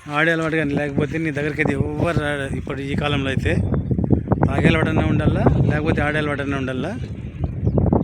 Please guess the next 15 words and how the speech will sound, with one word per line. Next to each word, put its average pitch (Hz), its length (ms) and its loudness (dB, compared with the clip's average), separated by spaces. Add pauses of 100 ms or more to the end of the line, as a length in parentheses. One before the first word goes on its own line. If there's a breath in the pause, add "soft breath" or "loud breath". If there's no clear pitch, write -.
(640)
చాలా 175 180 6
మంది 190 220 2
తాగే 165 200 2
అలవాటు 170 260 2
లేకపోతే 160 320 4
"వాడు 143 220 2
వేస్ట్ 147 240 0
నా 156 100 2
కొడుకు" 135 240 0
అంటారు. 135 260 0
<laughs> - 1900 -2
నిజమే 160 300 0
కదా? 165 200 2
ఒకసారి 143 420 0
చెప్పండి. 127 560 -2